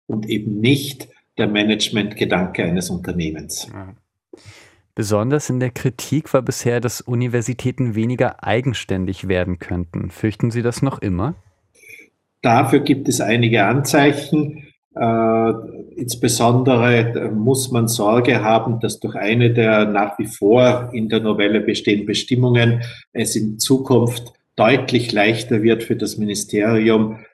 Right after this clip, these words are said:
Speaker 1: äh, Einflussnahme auch bei der Curricula-Gestaltung zu erzielen, äh, mit der sogenannten Richtlinienkompetenz der Rektorate,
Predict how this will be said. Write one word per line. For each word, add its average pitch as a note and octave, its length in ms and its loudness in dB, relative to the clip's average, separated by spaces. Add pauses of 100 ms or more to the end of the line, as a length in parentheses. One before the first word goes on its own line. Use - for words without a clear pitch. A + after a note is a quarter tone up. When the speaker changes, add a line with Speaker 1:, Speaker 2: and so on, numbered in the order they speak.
(140)
Speaker 1:
äh, - 60 -6
Einflussnahme G#2+ 1300 0
auch G2 200 -2
bei G#2+ 80 0
der G2+ 100 -4
Curricula-Gestaltung A2 1120 -2
zu - 140 -2
erzielen, G#2+ 720 0 (460)
äh, G2+ 240 0
mit G2 260 -2
der G#2+ 80 2
sogenannten G#2 640 0
Richtlinienkompetenz G#2+ 1200 0
der G#2 160 -2
Rektorate, A#2 920 2